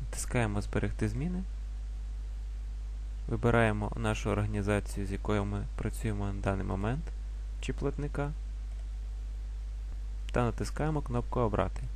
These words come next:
Як бачимо, на даний момент вибрана організація Товариство з обмеженою відповідальністю «Горинь», про що свідчить надпис на вікні.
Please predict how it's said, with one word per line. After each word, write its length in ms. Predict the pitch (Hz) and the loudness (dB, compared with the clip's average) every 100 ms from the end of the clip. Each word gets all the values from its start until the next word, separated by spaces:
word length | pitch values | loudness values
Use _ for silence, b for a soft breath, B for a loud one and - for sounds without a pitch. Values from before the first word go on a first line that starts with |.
| - - - - - - - - - - | -4 -4 -4 -4 -2 -4 -4 -4 -4 -2
Як 160 | 120 - | -2 2
бачимо, 480 | 131 160 165 147 156 - | 2 2 0 0 0 -2
на 80 | 120 | 0
даний 260 | 113 113 | 2 2
момент 380 | 107 107 143 151 | 2 2 2 2
вибрана 360 | 139 123 113 107 | 0 2 4 4
організація 800 | 104 107 104 110 123 - 123 117 - - - - - - - - - - | 4 4 4 6 4 4 0 0 -2 -4 -4 -4 -4 -4 -4 -4 -2 2
Товариство 440 | 104 110 117 107 | 6 6 6 2
з 60 | 104 | 0
обмеженою 480 | 101 107 101 101 | 4 4 4 2
відповідальністю 880 | 98 - 104 101 117 131 127 - 123 - - | 0 0 0 2 2 2 0 -2 -2 -2 -2
«Горинь», 380 | 110 107 98 92 - - - - - - | 2 4 4 2 -2 -4 -4 -4 -4 -2
про 160 | 113 | 0
що 240 | 117 139 143 | 2 2 2
свідчить 440 | 110 117 117 - | 2 2 0 0
надпис 440 | 104 107 113 - - - - - - - 113 | 0 2 0 0 -2 -4 -4 -4 -4 -2 0
на 140 | 110 | 0
вікні. 400 | 107 - - 95 | 0 -2 -2 -2